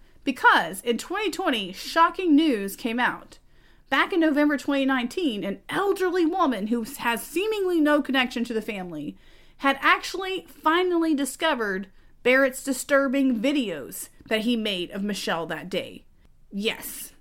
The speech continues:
So he had put the videos on a U S B drive to hide them, which, by the way,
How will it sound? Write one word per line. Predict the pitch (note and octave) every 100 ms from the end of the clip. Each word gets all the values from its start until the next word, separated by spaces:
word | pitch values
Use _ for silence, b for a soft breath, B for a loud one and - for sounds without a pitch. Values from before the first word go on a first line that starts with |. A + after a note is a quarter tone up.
| - -
So | - C4+ A#3
he | - - E4 G#4+
had | G4
put | F4+ F4 B3
the | B3
videos | A#3+ C4+ A3+ G#3+ G#3
on | G#3+
a | G3+
U | A3 B3+
S | A#3+ -
B | A#3 A3+ G3 - -
drive | - G3 A#2+ F#3 -
to | -
hide | G3+ G#3 F#3
them, | - F#3 - b b
which, | B3 A#3
by | B3 C4+
the | B3+
way, | A3+ G3 F3+